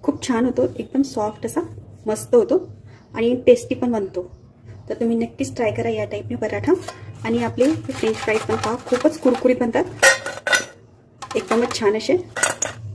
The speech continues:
तर हे फ्रेंच फ्राईज पण तुम्ही नक्कीच ट्राय करा आणि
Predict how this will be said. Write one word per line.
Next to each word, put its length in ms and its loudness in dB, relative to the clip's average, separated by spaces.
तर 160 0
हे 340 2
फ्रेंच 280 2
फ्राईज 320 0
पण 200 2
तुम्ही 160 2
नक्कीच 500 -2
ट्राय 200 2
करा 200 4
आणि 100 -2